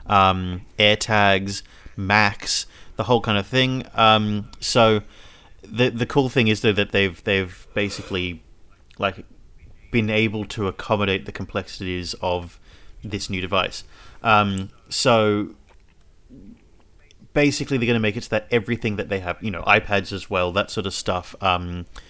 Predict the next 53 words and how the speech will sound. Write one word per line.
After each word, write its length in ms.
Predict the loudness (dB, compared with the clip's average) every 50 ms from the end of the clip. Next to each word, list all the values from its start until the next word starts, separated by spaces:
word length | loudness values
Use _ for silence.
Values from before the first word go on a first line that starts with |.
| -20 -20 -20 -20 -20 -20 -14 -4 0
all 260 | 4 4 4 4 2
things 440 | 0 0 2 2 2 2 0 -2 -4
that 120 | -6 -6
you 120 | -6 -6
use 460 | -6 -6 -2 -2 0 2 2 0 -2 -4
can 180 | -4 -4 -4
be 160 | -2 -2 -2
then 240 | 0 0 0 -2 -2 -4 -6
used 360 | -4 -4 -4 -4 -6 -6 -6
or, 140 | -8 -6 -4
or 100 | -4 -2
located 420 | 0 0 -2 0 0 0 0 0 -2
on 80 | -4
the 60 | -6
Find 220 | -4 -2 -2 -2 0
My 120 | -2 -2
network. 360 | -2 -2 -4 -2 -4 -4 -4 -4 -8
I 60 | -6
quickly 320 | -4 -4 -4 -4 -4 -4
did 180 | -2 -2 -4 -2
find, 300 | 2 2 4 4 4 2
by 100 | 2 0
the 100 | 0 0
way, 280 | 0 0 0 0 -2 -6 -10 -12 -10
um, 260 | -8 -8 -8 -8 -12 -14 -14
as 120 | -14 -12
a 40 | -12
side 280 | -10 -6 -4 -4 -4 -4
thing, 180 | -6 -10 -10 -10 -14 -18 -20 -20 -14 -2
how 180 | 2 2 4
they 120 | 4 4 0
use 440 | -2 -2 -4 -2 -2 -2 -2 -2 -2
this 180 | -2 -2 0
thing. 280 | 2 2 2 2 0 -4 -10 -12 -16 -16 -16 -14 -4 2
Um, 320 | 4 4 4 4 2 0 4
there's 180 | 6 6 6 6
also 240 | 4 2 2 0 -2
a 60 | 0
clever 280 | 0 0 0 2 2
way 200 | 2 2 2 0
so 100 | 0 -2 -4
that 120 | -4 -2
if 200 | -2 -4 -6 -6
you 220 | -6 -4 -2 -2 -2
have 220 | 0 0 -2 -2
someone 280 | -2 -2 -2 -2 0 0
else's, 520 | -2 -2 -4 -6 -6 -6 -6 -6 -10 -12 -14 -20 -20 -20 -20 -8 -2
um, 520 | 0 2 2 2 0 -2 -4 -6 -6 -8 -10 -14 -18 _ -20 -20 -20 -20 -20 -20 -20 _ _ _ _ _ _ -20 -20 -20 _
if 260 | -8 -4 -4 -2 -2 -2
you 80 | -2
have 160 | 0 0 0
someone 300 | 0 0 0 0 0 0
else's 480 | 0 -2 -2 -4 -4 -4 -4 -4 -6 -10